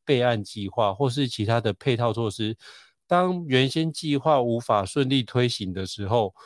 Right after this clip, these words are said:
我们有没有其他计划？而这计划是不是能够先事先先沟通好，到时候才不会说孩子会觉得，或是其他人会觉得怎么临时做变卦的一个情况，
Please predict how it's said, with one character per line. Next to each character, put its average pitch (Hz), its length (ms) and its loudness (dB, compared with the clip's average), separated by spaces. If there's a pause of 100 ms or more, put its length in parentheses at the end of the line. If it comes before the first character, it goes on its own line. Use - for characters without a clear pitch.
(280)
我 123 120 4
们 123 140 6
有 117 80 6
没 117 100 4
有 143 60 6
其 127 200 -2
他 113 140 2
计 113 300 -8
划？ 101 260 0
而 127 120 0
这 170 120 4
计 165 240 -2
划 156 160 4
是 160 140 -2
不 143 60 -4
是 151 60 2
能 123 140 4
够 135 140 4
先 135 220 2
事 131 320 0
先 127 200 0
先 127 280 -2
沟 123 240 0
通 120 200 2
好， 110 300 -4 (400)
到 170 160 4
时 135 100 -2
候 139 140 6
才 117 260 2 (280)
不 110 160 -2
会 135 180 4
说 123 460 4 (400)
孩 127 180 2
子 123 140 2
会 135 100 4
觉 123 160 0
得， 113 240 2
或 131 140 2
是 131 280 2
其 120 140 -4
他 120 160 4
人 117 180 2
会 127 140 2
觉 117 140 0
得 110 200 0
怎 101 140 -6
么 107 80 -2
临 110 220 0
时 107 200 -2
做 120 200 0
变 113 280 0
卦 110 240 2
的 95 100 -10
一 92 80 -10
个 95 120 -10
情 85 240 -16
况， 92 220 -10